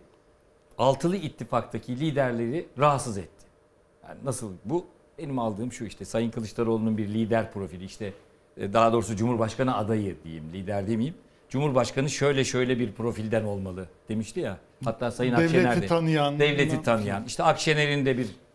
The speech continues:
Speaker 1: tanımlaması vardı. İşte atıyorum işte şu olacak, böyle olacak, bu özellikleri olacak. Bu anladığım kadarıyla Sayın Ali Babacan'ın söylediği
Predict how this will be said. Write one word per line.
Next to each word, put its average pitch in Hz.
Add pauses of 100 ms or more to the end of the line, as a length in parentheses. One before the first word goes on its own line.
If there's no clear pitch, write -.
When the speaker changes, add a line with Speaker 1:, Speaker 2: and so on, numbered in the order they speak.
(140)
Speaker 1:
tanımlaması 117
vardı. 98 (320)
İşte - (380)
atıyorum 113
işte 107
şu 147
olacak, 110
böyle 123
olacak, 107 (280)
bu 135
özellikleri 113
olacak. 135 (380)
Bu 185
anladığım 170
kadarıyla 120
Sayın 135
Ali 131
Babacan'ın 120
söylediği 117